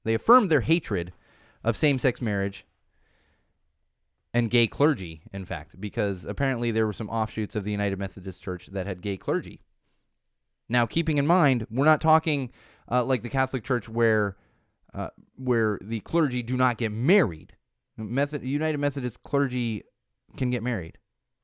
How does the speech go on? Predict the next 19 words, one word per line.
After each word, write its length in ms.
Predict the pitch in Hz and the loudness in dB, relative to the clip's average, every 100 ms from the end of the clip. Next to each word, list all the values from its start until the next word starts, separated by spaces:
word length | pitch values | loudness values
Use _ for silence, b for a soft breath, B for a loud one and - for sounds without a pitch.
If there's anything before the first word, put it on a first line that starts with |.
| _ | _
So 160 | - | -10
it's, 140 | 113 - | -10 -8
it's 220 | 131 127 | -10 -8
not, 240 | 147 143 | -6 -6
you're 200 | 131 139 | -4 -4
not 160 | 147 147 | -4 -4
even, 180 | 143 127 | -6 -4
like, 220 | 139 117 | -6 -6
you, 140 | 135 | -10
you 180 | - 147 | -8 -4
don't 140 | 151 143 | -4 -4
have 220 | 151 127 | -6 -4
even 220 | 143 127 | -2 -2
that 200 | 127 123 | -2 -2
angle 320 | 120 120 113 | -2 -2 -2
to, 100 | 107 | -2
to 200 | - - | -4 -6
go 220 | 107 101 90 | -4 -2 -4
on. 220 | 80 | -8